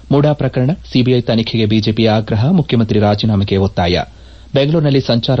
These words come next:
ದಟ್ಟಣೆ ನಿಯಂತ್ರಿಸಲು ಸುರಂಗ ರಸ್ತೆ ನಿರ್ಮಾಣಕ್ಕೆ ಸರ್ಕಾರ ಆದ್ಯತೆ. ಬೆಂಗಳೂರು ಧಾರವಾಡ ವಂದೇ ಭಾರತ್ ರೈಲು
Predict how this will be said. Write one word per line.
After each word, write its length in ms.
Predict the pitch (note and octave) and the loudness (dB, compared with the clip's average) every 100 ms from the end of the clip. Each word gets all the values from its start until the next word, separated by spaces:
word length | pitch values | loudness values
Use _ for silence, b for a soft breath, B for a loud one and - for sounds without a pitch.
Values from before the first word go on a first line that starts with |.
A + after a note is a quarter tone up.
| G#2+ | 0
ದಟ್ಟಣೆ 400 | G#2+ G#2 B2 B2+ | -2 -2 -2 0
ನಿಯಂತ್ರಿಸಲು 520 | A2 G2+ G#2+ A2 A2+ | 0 0 -2 0 0
ಸುರಂಗ 360 | A2+ A2 A#2 C3 | 0 0 0 0
ರಸ್ತೆ 240 | G2+ - | -2 -2
ನಿರ್ಮಾಣಕ್ಕೆ 460 | F#2+ F#2 F#2+ G2 F2+ - | -2 0 0 0 -2 -2
ಸರ್ಕಾರ 400 | - G#2+ G#2 F#2+ F#2+ - | -2 -2 -2 -2 -2 -2
ಆದ್ಯತೆ. 420 | A2+ G2 E2+ F#2 - b b b b b | -4 -4 -6 -6 -8 b b b b b
ಬೆಂಗಳೂರು 380 | - C3+ D3 D#3+ | -2 0 2 0
ಧಾರವಾಡ 420 | A#2+ B2 A#2+ A#2+ C#3+ | 0 0 2 2 2
ವಂದೇ 280 | F3 A2+ A2 | 2 2 2
ಭಾರತ್ 380 | G#2 G2+ G#2 G2+ | 0 0 0 0
ರೈಲು 260 | G2+ A2+ | 0 2